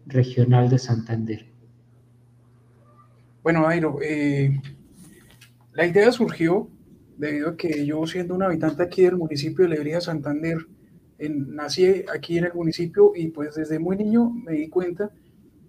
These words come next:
Speaker 2: que la agricultura, como la principal vocación aquí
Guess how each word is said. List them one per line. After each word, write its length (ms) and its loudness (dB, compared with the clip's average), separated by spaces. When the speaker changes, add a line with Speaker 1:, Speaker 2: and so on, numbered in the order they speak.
Speaker 2:
que 420 -4
la 120 -2
agricultura, 600 2
como 300 0
la 160 -2
principal 460 -2
vocación 600 4
aquí 440 -4